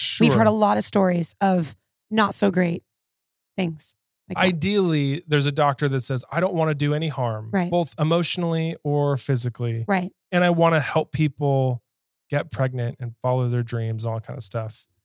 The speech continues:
Speaker 2: Here's the question. Is that the complete list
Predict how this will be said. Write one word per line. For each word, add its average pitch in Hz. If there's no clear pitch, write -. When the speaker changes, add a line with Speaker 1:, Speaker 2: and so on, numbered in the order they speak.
Speaker 2:
Here's 214
the 185
question. 139
Is 196
that 180
the 214
complete 190
list 147